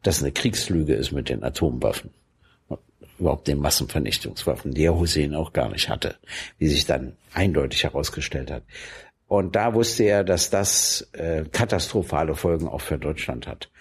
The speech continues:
Und deshalb hat er daran nicht teilgenommen. Neu war nur, dass er den Mut besessen hat. Früher haben sie ja alles gemacht, was die U S A wollte.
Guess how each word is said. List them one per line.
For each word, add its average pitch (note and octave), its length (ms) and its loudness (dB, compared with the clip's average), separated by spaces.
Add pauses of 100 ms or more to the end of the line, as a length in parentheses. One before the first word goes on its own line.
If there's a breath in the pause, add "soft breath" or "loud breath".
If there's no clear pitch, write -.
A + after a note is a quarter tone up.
(360 loud breath)
Und - 140 -6
deshalb G#2+ 260 2
hat E2+ 120 -2
er D2+ 80 -2
daran D2+ 240 -2
nicht C2+ 180 -4
teilgenommen. C2+ 600 -4
Neu C3 300 4
war C#3 140 2
nur, A#2 200 4
dass A2 160 2
er G2+ 100 4
den F#2 240 2
Mut B2+ 280 2
besessen D2+ 520 -2
hat. - 240 -12 (400 loud breath)
Früher G2+ 280 2
haben F2 140 2
sie E2+ 100 2
ja D#2+ 100 2
alles F#2+ 240 2
gemacht, F2 360 -4
was E2 160 -2
die G2+ 80 -4
U F#2 100 0
S E2 160 2
A D#2 220 0
wollte. G#2 420 2